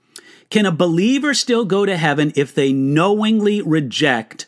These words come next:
what the Bible clearly says about who Jesus is?" Okay, David, you're really asking two questions there. Number one, you ask,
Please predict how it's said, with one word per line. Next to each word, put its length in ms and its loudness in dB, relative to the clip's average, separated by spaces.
what 200 -2
the 80 0
Bible 460 0
clearly 600 -2
says 520 -2
about 300 -6
who 140 -2
Jesus 480 -8
is?" 300 -18
Okay, 160 0
David, 260 0
you're 80 0
really 240 0
asking 360 -2
two 200 -2
questions 480 -2
there. 200 -18
Number 180 0
one, 260 0
you 120 2
ask, 420 -4